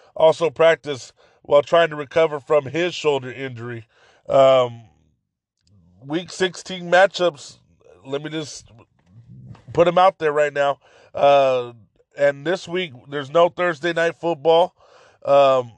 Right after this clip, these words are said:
it's on Saturday, so make sure you guys are ready. Saturday, uh, here's Saturday's matchups. Texans versus Buccaneers,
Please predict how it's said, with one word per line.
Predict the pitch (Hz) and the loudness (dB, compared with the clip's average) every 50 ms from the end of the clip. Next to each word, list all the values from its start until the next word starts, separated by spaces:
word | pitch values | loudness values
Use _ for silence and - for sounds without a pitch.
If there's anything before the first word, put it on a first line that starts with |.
| 80 120 | -8 -6
it's | 143 139 127 127 | -6 -6 -2 0
on | 143 147 143 127 | 2 2 2 0
Saturday, | 113 - - 160 156 160 160 151 143 131 127 120 117 110 | -4 -4 0 2 2 2 2 0 -4 -4 -4 -6 -6 -8
so | - - - 147 135 131 127 117 110 | -10 -2 2 2 2 2 0 -4 -6
make | 127 143 147 135 | -6 -6 -6 -6
sure | - - 156 | -10 -14 -14
you | 151 151 | -12 -2
guys | 143 156 156 156 143 | 2 2 2 2 2
are | 147 156 | -2 -4
ready. | 151 165 165 165 147 131 120 113 | -2 0 0 0 0 -4 -10 -16
Saturday, | - - 151 147 151 151 156 160 160 165 165 170 170 165 _ _ - - - 120 _ - | -4 0 2 4 4 2 0 0 0 0 0 0 -4 -8 _ _ -20 -20 -20 -20 _ 0
uh, | 131 139 139 131 | 2 2 2 2
here's | 147 160 156 - | 0 -2 -4 0
Saturday's | - 175 160 160 160 156 170 165 156 151 | 2 2 2 2 0 -2 -4 -4 -4 -2
matchups. | 156 165 170 165 - - 143 123 110 - | 0 2 2 2 0 -2 -4 -6 -6 -8
Texans | _ - 156 160 156 - 170 156 147 | _ 0 0 0 0 -6 -12 -14 -8
versus | 147 170 151 151 156 | -8 -8 -8 -8 -10
Buccaneers, | 151 139 165 165 160 - 170 165 180 185 190 196 202 202 - - - | -2 0 0 0 0 -2 -8 -8 -6 -4 -4 -4 -4 -6 -8 -14 -20